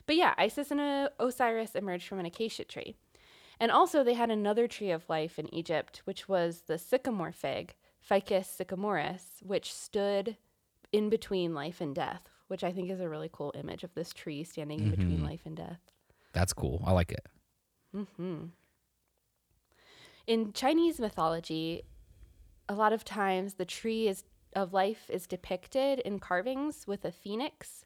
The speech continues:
Speaker 1: and a dragon, which I thought was really interesting 'cause I thought that was a lot similar to, you know, the eagle and the serpent in Yggdrasil. But this came way before. This was, like, twelve thousand B C E. In,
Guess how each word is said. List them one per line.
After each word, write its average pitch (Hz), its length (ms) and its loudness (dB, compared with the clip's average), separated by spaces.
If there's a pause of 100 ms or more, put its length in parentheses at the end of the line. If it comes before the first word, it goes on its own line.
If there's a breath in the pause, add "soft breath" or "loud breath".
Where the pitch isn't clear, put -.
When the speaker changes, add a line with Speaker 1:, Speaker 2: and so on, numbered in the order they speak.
Speaker 1:
and 196 120 -2
a 165 60 2
dragon, 156 600 -2 (280 loud breath)
which 208 140 0
I 233 100 4
thought 226 200 0
was 196 140 -2
really 196 160 2
interesting 196 500 -4
'cause 170 280 -8
I 170 120 -2
thought 170 320 -2
that 170 140 2
was 175 160 -2
a 170 60 0
lot 160 260 -2
similar 185 420 -2
to, 160 580 -4 (440 soft breath)
you 196 120 -2
know, 151 280 -2
the 170 160 -2
eagle 165 580 4
and 143 200 -2
the 143 60 -6
serpent 175 680 -4
in 151 420 -4 (480)
Yggdrasil. 175 640 -4 (1120)
But 175 280 4
this 196 160 2
came 165 200 -4
way 147 140 -4
before. - 380 -4
This 147 200 -4
was, 175 120 -6
like, 104 180 -4
twelve - 260 -4
thousand 151 460 0
B - 140 -12
C - 220 -12
E. - 240 -8 (360 loud breath)
In, 208 360 2